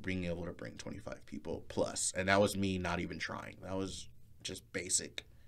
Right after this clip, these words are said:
sharing. Um, so now that I know for New York for the next time, like, I, I wanna go bigger. I gotta, I, I have to aspire to at least try to get into The Cellar.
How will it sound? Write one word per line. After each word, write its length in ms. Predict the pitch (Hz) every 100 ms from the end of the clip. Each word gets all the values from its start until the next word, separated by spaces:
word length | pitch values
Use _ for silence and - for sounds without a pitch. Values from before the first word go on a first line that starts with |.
| - -
sharing. 560 | - 95 64 - 107 - - - - -
Um, 540 | - 85 82 78 80 - - - - - - - -
so 160 | - 123
now 220 | 143 151
that 100 | 147
I 80 | 123
know 180 | 123
for 220 | 123 117 104
New 120 | 101
York 260 | 104 110
for 100 | -
the 80 | 95
next 220 | 92 101
time, 200 | - 90
like, 260 | 87 85 - - - - - - - -
I, 240 | 92 101 92 92
I 100 | 104
wanna 320 | 95 98 95
go 160 | 95
bigger. 340 | 90 95 - -
I 80 | 92
gotta, 480 | 92 92 92 95 - -
I, 500 | 98 98 95 95 - -
I 100 | 104
have 220 | 127 143
to 80 | 147
aspire 680 | 110 - - 92 98 107 110
to 120 | 110
at 160 | 90 90
least 340 | 98 95 -
try 380 | - - 87 90
to 80 | 98
get 260 | 107 113 -
into 180 | 110 123
The 80 |
Cellar. 440 | 120 120 131 139